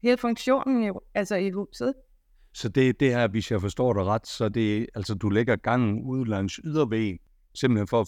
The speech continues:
Speaker 2: kunne få noget lys ind, og så måske lave nogle, øh, høje, øh, ly-, vinduer, ikke?
Speaker 1: Det er sådan noget, man godt kunne tænke var godt.
Speaker 2: Ja.
Speaker 1: Men det er det sjældent, fordi du låser faktisk,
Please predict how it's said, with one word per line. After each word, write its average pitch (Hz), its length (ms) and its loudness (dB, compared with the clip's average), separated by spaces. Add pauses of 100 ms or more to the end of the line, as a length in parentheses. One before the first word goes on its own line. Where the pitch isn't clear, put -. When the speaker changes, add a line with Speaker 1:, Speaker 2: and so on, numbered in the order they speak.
(100)
Speaker 2:
kunne 107 120 -4
få 110 140 -2
noget 101 220 2
lys 123 500 -2
ind, 131 200 -2 (100)
og - 100 -20
så 120 140 0
måske 113 320 0
lave 110 280 2
nogle, 95 380 0
øh, 90 100 -4 (440)
høje, 120 200 4
øh, 107 380 2
ly-, 107 320 0
vinduer, 110 400 2
ikke? 143 160 -6 (220)
Speaker 1:
Det 285 60 -2
er 311 40 0
sådan 294 140 -4
noget, 277 140 4
man 269 120 0
godt 254 200 0
kunne 285 160 -8
tænke 302 420 -2 (240)
var 208 120 0
godt. 165 260 -2
Speaker 2:
Ja. 117 180 4
Speaker 1:
Men 226 180 -4
det 262 140 2
er 202 140 2
det 311 120 -2
sjældent, 269 460 -2
fordi 254 180 -2
du 254 100 -2
låser 269 400 0
faktisk, 226 500 -6